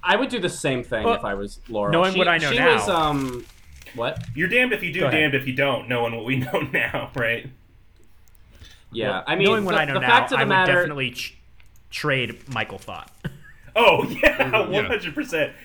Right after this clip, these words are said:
Speaker 3: If you were a soothsayer, uh, yes.
Speaker 2: Yes.
Speaker 1: Mm-hmm. Yeah, so the big, uh,
Speaker 4: Sooth.
Speaker 1: you know, dramatic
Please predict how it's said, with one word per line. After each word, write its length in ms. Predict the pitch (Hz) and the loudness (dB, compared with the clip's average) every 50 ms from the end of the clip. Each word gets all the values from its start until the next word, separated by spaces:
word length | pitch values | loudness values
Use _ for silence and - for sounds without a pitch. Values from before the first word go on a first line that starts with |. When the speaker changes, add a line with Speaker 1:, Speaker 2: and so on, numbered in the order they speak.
| - | -8
Speaker 3:
If 120 | - 139 170 | -6 -6 -2
you 80 | 170 | 0
were 80 | 160 139 | 0 0
a 40 | 127 | 0
soothsayer, 840 | 135 - - 190 190 180 - - - 143 123 107 104 107 117 - - - - - - - | -2 -4 -6 -8 -8 -8 -8 -4 -2 -2 -2 -2 -4 -8 -10 -12 -16 -20 -20 -20 -10 -4
uh, 280 | 123 120 117 113 110 107 | 0 2 2 2 0 0
yes. 340 | 117 131 123 110 - - - - | -2 -2 -4 -4 -6 -8 -10 -8
Speaker 2:
Yes. 120 | 127 120 117 | -6 -6 -6
Speaker 1:
Mm-hmm. 140 | 110 107 107 107 - - - - - - - - - - | -6 -8 -10 -12 -16 -20 -20 -20 -20 -20 -20 -20 -20 -12
Yeah, 180 | - 131 107 110 | -8 -6 -6 -4
so 180 | - - 208 214 | -4 -2 -2 -2
the 120 | 220 208 | -2 0
big, 340 | - 285 302 294 202 - - - - - | 0 0 -2 -2 -6 -14 -18 -18 -10 -4
uh, 140 | 180 190 185 170 | -2 -2 -2 -2
Speaker 4:
Sooth. 540 | - - 330 339 339 339 339 330 - - - | -2 -4 -4 -2 -2 -2 -4 -4 -6 -6 -4
Speaker 1:
you 120 | 180 185 | -2 2
know, 320 | 185 175 160 151 151 147 - - - - - - - - - 147 139 - - - - - - - - - - 135 131 131 | 2 2 2 2 0 -4 -12 -20 -20 -20 -20 -20 -20 -20 -20 -20 -20 -20 -20 -20 -20 -20 -20 -20 -20 -20 -20 -20 -20 -16
dramatic 760 | 135 - 165 160 160 165 165 160 165 165 160 160 - - - | -8 -4 -2 -2 0 2 2 4 2 2 0 -4 -6 -10 -20